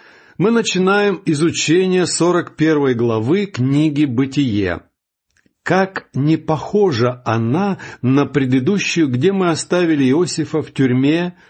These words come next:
забытого, покинутого всеми в полном одиночестве. И тем не менее, все это происходило с ним для достижения цели,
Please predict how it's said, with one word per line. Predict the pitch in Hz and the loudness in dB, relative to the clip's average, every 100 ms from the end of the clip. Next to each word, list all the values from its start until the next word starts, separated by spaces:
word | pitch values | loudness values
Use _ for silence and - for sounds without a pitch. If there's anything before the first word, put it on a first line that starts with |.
| _ | _
забытого, | 98 95 113 104 185 190 165 165 160 - - | -6 -2 0 2 0 0 0 -2 -4 -14 -10
покинутого | - 147 202 196 185 175 160 | -4 -2 0 0 0 0 0
всеми | - - 165 196 196 202 196 - | -2 -2 0 2 2 0 -2 -8
в | _ - - | _ -20 -4
полном | 135 151 151 147 147 151 147 _ | 0 2 4 2 2 0 -4 _
одиночестве. | 110 95 110 117 113 - 92 - - 87 80 - _ _ _ _ _ _ _ _ _ _ _ _ _ - | -4 -2 0 0 -2 -4 -10 -12 -14 -16 -16 -18 _ _ _ _ _ _ _ _ _ _ _ _ _ -4
И | 123 | 0
тем | 185 190 | 2 2
не | 175 | 2
менее, | 160 185 190 131 95 95 | 2 2 2 0 0 -6
все | - - - 196 | -8 -4 0 2
это | 196 185 151 | 2 0 -2
происходило | - 143 135 - 131 151 160 | 0 0 0 0 0 2 2
с | 127 131 | 0 -2
ним | 143 180 175 - - | 0 0 -2 -8 -16
для | - 110 156 | -4 0 2
достижения | 151 - 143 120 139 127 120 104 | 0 0 -2 2 2 2 2 0
цели, | - - 180 190 196 196 | -4 -2 2 4 2 0